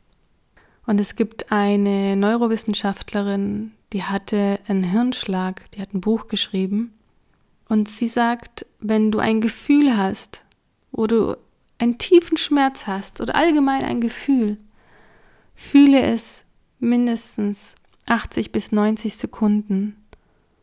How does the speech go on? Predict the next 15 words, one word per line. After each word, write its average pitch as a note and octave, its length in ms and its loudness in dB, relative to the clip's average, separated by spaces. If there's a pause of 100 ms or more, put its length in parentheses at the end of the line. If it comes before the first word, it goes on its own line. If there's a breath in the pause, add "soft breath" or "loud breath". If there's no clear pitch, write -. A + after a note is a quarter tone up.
(260 soft breath)
und G#3 180 2
es - 180 -2
fängt G3 300 -2
an, G#3 140 0
leichter G3+ 460 -4
zu - 220 -8
werden. G3+ 440 -6 (960)
Und G#3+ 80 4
ich B3 120 4
habe E4+ 100 6
die C#4 100 4
Methode A#3+ 380 2
schon - 160 -4
öfters G#3+ 340 -2
ausprobiert. G3 800 -2